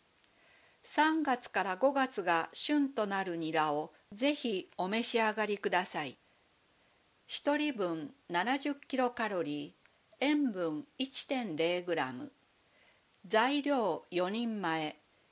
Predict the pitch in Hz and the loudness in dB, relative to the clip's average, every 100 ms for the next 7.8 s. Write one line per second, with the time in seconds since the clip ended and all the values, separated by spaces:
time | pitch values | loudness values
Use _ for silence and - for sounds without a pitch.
0 | - 190 208 226 269 - - - - 247 | -14 -8 -4 0 0 -2 -8 -2 0 2
1 | 156 135 139 - _ _ _ - 190 214 | 2 2 -2 -4 _ _ _ -10 -2 0
2 | 262 269 - 233 - - - 185 269 262 | 0 -2 -2 -4 -6 -12 -6 -2 0 0
3 | 262 240 220 202 160 131 135 - _ _ | 0 0 2 2 2 -2 -6 -8 _ _
4 | _ _ _ 196 208 247 294 277 269 262 | _ _ _ -2 2 4 4 4 4 4
5 | 240 - 151 151 - 180 202 247 285 269 | 2 0 -4 -4 -8 -6 -2 2 4 6
6 | 262 254 233 _ - 156 143 - _ _ | 4 2 -2 _ -4 -2 -2 -6 _ _
7 | _ _ - 196 220 220 269 - | _ _ -10 -4 -4 0 -2 -2